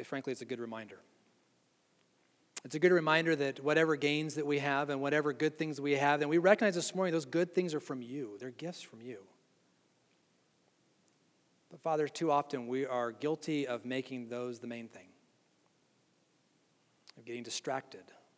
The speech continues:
that it all gets jumbled in the, the, the crowding of life, and all of a sudden we've forgotten about you.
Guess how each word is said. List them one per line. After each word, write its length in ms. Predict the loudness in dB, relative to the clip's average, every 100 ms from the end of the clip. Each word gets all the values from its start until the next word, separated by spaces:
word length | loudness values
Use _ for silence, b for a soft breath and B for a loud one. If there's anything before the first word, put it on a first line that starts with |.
| _ _ _ _ _ _ _ _ _ _ _ _ -20 -14
that 260 | -12 -10
it 80 | -4
all 220 | 0 2
gets 440 | 0 -4 -6 -10 -10 -8
jumbled 380 | -4 0 2 2
in 220 | -2 -2
the, 460 | -2 -2 -4 -6 -6
the, 40 |
the 60 | -8
crowding 460 | 0 2 2 0
of 140 | -4 -4
life, 460 | -2 -4 -10 -16 -16
and 80 | -6
all 140 | -4
of 80 | -4
a 40 | -6
sudden 460 | -4 -2 -4 -8 -14
we've 160 | -14 -12
forgotten 400 | -10 -8 -8 -8
about 320 | -10 -10 -10
you. 140 | -12